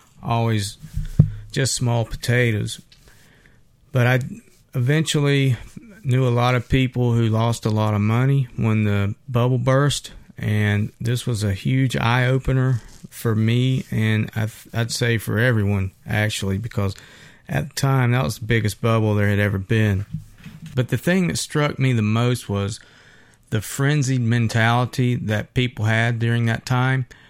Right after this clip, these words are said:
And you could really tell that people were out of their element, but at the same time making pronouncements about how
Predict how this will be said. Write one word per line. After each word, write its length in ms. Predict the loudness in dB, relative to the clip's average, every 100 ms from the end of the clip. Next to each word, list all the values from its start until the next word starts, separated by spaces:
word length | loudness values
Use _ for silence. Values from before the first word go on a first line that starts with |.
| -20 -20 _ _ -6
And 240 | 0 0 0
you 80 |
could 160 | -2 -2
really 240 | -2 -2
tell 340 | -2 0 2 2
that 200 | 0 -2
people 400 | -2 0 -2 -2
were 380 | 0 0 0 -2
out 220 | -2 0
of 80 | 2
their 240 | 0 0 0
element, 520 | 0 2 0 0 -4
but 500 | -8 -2 0 0 -4 -10 _ _ _ _ _ -10
at 200 | -8 -6
the 40 |
same 400 | -4 0 0 0
time 640 | 0 0 2 2 2 0 -4 _ _ _ _ _
making 560 | -2 0 0 0 -2 -2
pronouncements 800 | -2 -2 0 0 -2 -4 -4 -4
about 320 | -4 -2 -2
how 460 | 0 0 2 0